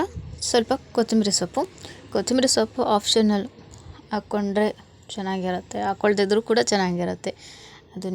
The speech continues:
ನಿಮ್ಮ ಇಷ್ಟ. ನಂತರ ಇಷ್ಟು ಕೂಡ ಸ್ವಲ್ಪ ಕೆಂಪಗಾದ್ಮೇಲೆ ಅದನ್ನು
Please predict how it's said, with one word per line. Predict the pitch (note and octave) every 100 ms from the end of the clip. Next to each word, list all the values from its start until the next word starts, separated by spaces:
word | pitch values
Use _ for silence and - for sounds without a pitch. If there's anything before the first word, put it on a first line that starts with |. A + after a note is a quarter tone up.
| F3+
ನಿಮ್ಮ | F#3 G#3 G3+
ಇಷ್ಟ. | - G3 - - - - - - - - -
ನಂತರ | B3+ B3+ C4+ C4 B3+
ಇಷ್ಟು | - B3+ A#3+ A3+
ಕೂಡ | A3+ B3
ಸ್ವಲ್ಪ | A3+ G#3+ A3+ G#3+
ಕೆಂಪಗಾದ್ಮೇಲೆ | G#3 A3 G3+ F#3+ F3 F#3 G3+ F#4 - - - -
ಅದನ್ನು | G#3+ A3 C4